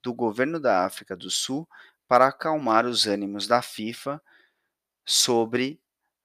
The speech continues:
as relações urbanas nas cidades sedes.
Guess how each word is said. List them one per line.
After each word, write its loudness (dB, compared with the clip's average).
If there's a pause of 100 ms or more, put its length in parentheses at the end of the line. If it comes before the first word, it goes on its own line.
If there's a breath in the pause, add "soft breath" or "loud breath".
as -2
relações 0
urbanas -2
nas -4
cidades 0
sedes. 0